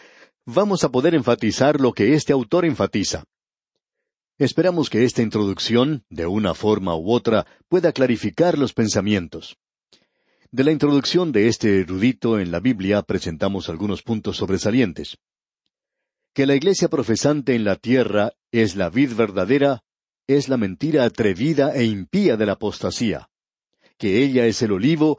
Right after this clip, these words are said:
es la decepción compartida por la masa de creyentes en las iglesias de la Reforma. Pero la enseñanza de las Escrituras es explícita, que Cristo mismo es la vid y que Israel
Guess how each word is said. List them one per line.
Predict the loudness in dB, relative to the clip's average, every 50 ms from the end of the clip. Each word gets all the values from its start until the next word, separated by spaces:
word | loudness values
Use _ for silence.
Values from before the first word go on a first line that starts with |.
| _ _ _ _ _
es | -2 -2 0 2
la | 2 2
decepción | 2 2 2 2 -2 -2 0 0 0 0 2
compartida | 0 -2 -2 0 0 -2 -2 -2 -2 0 2 2 2
por | 2 0 0 2
la | 2 0 0
masa | 2 0 0 2 2 2 2
de | 2 0
creyentes | 0 0 -2 0 0 0 0 0 0 0 0 0 0 -2 -8
en | -4 -4 -2 -2
las | -2 -2 -2
iglesias | -4 0 0 -2 0 0 0 0
de | 2
la | 2 2 0
Reforma. | 0 -2 -4 -2 -2 -2 -2 -4 -8 -14 _ _ _ _ _ _ _ _ _ _ _ _ -20 -6 _
Pero | 0 2 4
la | 4 4
enseñanza | 2 2 2 2 2 2 2 2 2 0 0
de | 2 2
las | 0 2 2 0
Escrituras | -2 0 -2 -4 -6 -2 -2 0 2 2 2 0
es | -2 -2 -2
explícita, | -4 -6 -6 -8 -2 0 0 0 0 -4 -6 -8 -12 -12 -14 _ _ _ _ _ _ _ _ _ _
que | _ 0 0 0
Cristo | _ -2 0 0 0 -2 0 0 0
mismo | 0 0 0 -2 -2 -2 -2 0 0
es | 0 0 0
la | -4 -2
vid | 2 2 2 2 2 -2 _ _ _ _ _ _ _
y | 0 0 0
que | 2 2 2
Israel | 2 2 0 -4 0 0 0 2 2 2 2 2 0 -4 -6